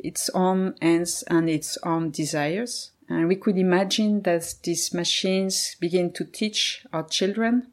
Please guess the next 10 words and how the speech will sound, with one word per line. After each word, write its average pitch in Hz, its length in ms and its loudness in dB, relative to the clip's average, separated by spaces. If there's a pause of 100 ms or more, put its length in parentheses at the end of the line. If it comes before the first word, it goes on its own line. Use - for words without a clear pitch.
(120)
and 165 240 4
have 165 160 2
another 175 400 4
view 190 480 2
of - 680 -6
what 175 220 0
is 156 140 -4
important 160 760 -4 (540)
and 160 180 4
what 160 380 0